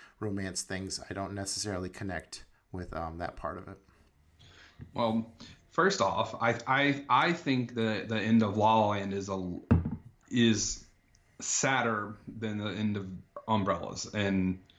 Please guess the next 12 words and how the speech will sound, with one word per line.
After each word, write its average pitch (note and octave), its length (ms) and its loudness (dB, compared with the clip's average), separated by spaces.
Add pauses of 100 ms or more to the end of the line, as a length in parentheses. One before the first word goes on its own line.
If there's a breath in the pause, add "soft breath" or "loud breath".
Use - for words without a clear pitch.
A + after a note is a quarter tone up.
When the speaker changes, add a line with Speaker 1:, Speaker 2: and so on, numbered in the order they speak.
(640 soft breath)
Speaker 2:
in, D#3 320 4
to D#3 180 8
a C3 40 4
degree, G#2+ 320 0 (400)
because, - 280 0
because A#2 320 2
the A#2+ 100 6
Speaker 1:
Well, C3 40 6
you D3 100 6
Speaker 2:
thing D3 120 4
that C3 100 2
was - 360 -4